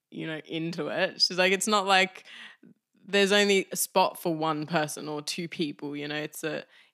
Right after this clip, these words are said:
if you believe the world to be an abundant place where there are opportunities for anyone who really wants them and seeks them, then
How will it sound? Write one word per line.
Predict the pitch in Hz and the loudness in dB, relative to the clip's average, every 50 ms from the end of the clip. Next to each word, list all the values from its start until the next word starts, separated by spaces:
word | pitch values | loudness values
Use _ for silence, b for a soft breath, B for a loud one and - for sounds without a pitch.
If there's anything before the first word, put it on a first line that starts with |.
| b _ | b _
if | - 185 180 - | -10 -10 -6 -4
you | 180 175 | -6 -6
believe | 160 147 190 185 185 185 190 196 208 196 196 180 165 160 156 | -4 -2 0 2 4 4 4 4 4 2 0 -2 -4 -6 -6
the | 170 170 165 | -4 -2 0
world | 160 165 156 160 156 160 156 - | 2 2 2 4 2 2 0 -4
to | - 170 | -6 -6
be | 151 156 156 151 151 151 151 147 143 - - - | -4 -2 -2 -2 -2 -2 -4 -4 -6 -8 -10 -10
an | 156 156 | -8 -8
abundant | 151 147 160 156 160 156 147 151 143 - | -4 -2 -2 -2 -2 -2 -6 -8 -10 -4
place | - 165 156 151 147 - - | -2 0 0 0 -2 -6 -6
where | 156 151 151 151 151 147 - - _ _ | -4 -4 -2 0 -2 -2 -4 -8 _ _
there | 170 175 175 175 175 | 0 4 4 6 8
are | 165 165 165 165 165 165 156 - - - _ _ _ _ _ _ | 8 8 10 10 8 8 6 2 -2 -14 _ _ _ _ _ _
opportunities | 202 185 - 220 214 - - 233 233 220 190 165 160 165 - | -4 2 2 2 2 4 2 4 4 4 4 2 2 -2 -2
for | - - - - | -4 -6 -4 -2
anyone | 190 196 190 180 170 156 151 156 165 | 0 0 2 2 0 0 -2 -4 -4
who | 165 170 170 156 | -4 -4 -4 -2
really | 156 190 196 185 170 165 | 0 2 2 2 2 0
wants | 160 143 160 170 180 196 - - | 0 0 0 0 0 -2 -4 -8
them | - 147 151 | -8 -6 -6
and | 147 151 160 | -6 -4 -6
seeks | - - 180 196 190 - - - | -2 -2 -2 -2 -2 -6 -14 -14
them, | - 98 85 - - 180 b b b b b b b b _ | -12 -10 -10 -8 -10 -12 b b b b b b b b _
then | 180 175 185 175 170 170 165 165 165 165 156 | 2 4 4 6 6 4 4 2 -2 -4 -6